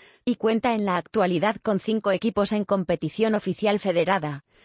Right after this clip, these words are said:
además de una escuela de formación compuesta por niñas menores de doce años.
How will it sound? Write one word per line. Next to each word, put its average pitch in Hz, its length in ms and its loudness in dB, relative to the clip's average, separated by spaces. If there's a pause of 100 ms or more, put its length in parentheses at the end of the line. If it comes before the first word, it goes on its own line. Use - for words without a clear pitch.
(380)
además 208 420 2
de 196 120 2
una 214 220 2
escuela 214 420 0
de 190 120 -2
formación 196 580 0
compuesta 214 560 -2
por 185 180 0
niñas 214 400 2
menores 190 400 0
de 185 80 2
doce 180 300 0
años. 143 560 -6